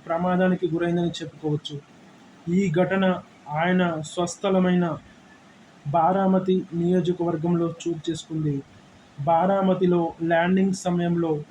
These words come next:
ఈ ప్రమాదం జరిగినట్లు తెలుస్తున్నట్లు చెప్పుకోవడంలో ఎలాంటి నిస్సందేహం లేదు. ఇక ఆరుగురు మృతి చెందినట్లు డీజీసీఏ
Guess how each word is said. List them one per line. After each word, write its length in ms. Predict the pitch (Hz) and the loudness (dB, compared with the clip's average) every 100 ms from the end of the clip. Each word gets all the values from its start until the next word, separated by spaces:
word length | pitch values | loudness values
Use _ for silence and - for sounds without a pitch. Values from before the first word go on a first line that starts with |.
| - - - - | -20 -20 -12 -2
ఈ 80 | 180 | 0
ప్రమాదం 520 | 185 175 180 190 190 190 156 | 0 0 2 2 2 2 2
జరిగినట్లు 460 | 170 175 170 175 165 160 | 0 2 0 0 -2 -2
తెలుస్తున్నట్లు 600 | 165 165 160 170 165 170 160 147 - - | -2 -2 -2 -4 -2 -2 -4 -6 -12 -10
చెప్పుకోవడంలో 720 | 160 156 160 160 160 160 156 135 - - - - - | -8 -6 -4 -2 -2 -2 -4 -6 -14 -20 -20 -16 -4
ఎలాంటి 300 | 160 175 160 | 0 2 0
నిస్సందేహం 580 | 165 160 170 165 160 170 165 | -2 -4 -6 -6 -4 -4 -4
లేదు. 160 | 175 269 - - - - - - | -4 -8 -12 -20 -20 -20 -20 -6
ఇక 160 | 180 202 196 - 165 | -4 -2 -4 -2 0
ఆరుగురు 420 | 180 185 190 190 170 165 | 2 2 4 4 2 0
మృతి 240 | 165 175 185 | -2 -4 -4
చెందినట్లు 580 | 196 185 180 170 180 160 156 143 | 0 2 2 0 -2 -2 -2 0
డీజీసీఏ 720 | 170 165 190 185 - 180 175 | 0 0 -2 -6 -4 -2 0